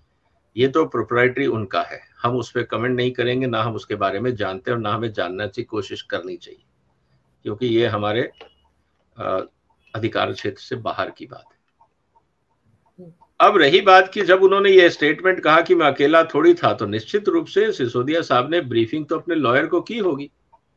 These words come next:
कि कौन-कौन लोग शामिल थे, किसका क्या role था, सिसोदिया साहब का क्या role था, क्योंकि जब तक वकील को नहीं पता होगा, तो वो पक्ष कैसे रखेगा? तो अगर उनके वकील ने बोला कि सिसोदिया अकेले नहीं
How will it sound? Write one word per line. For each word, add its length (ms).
कि 100
कौन-कौन 460
लोग 240
शामिल 360
थे, 180
किसका 360
क्या 180
role 300
था, 260
सिसोदिया 460
साहब 200
का 140
क्या 220
role 260
था, 280
क्योंकि 240
जब 220
तक 180
वकील 420
को 120
नहीं 220
पता 240
होगा, 400
तो 120
वो 80
पक्ष 260
कैसे 260
रखेगा? 440
तो 80
अगर 380
उनके 240
वकील 360
ने 100
बोला 300
कि 160
सिसोदिया 520
अकेले 400
नहीं 260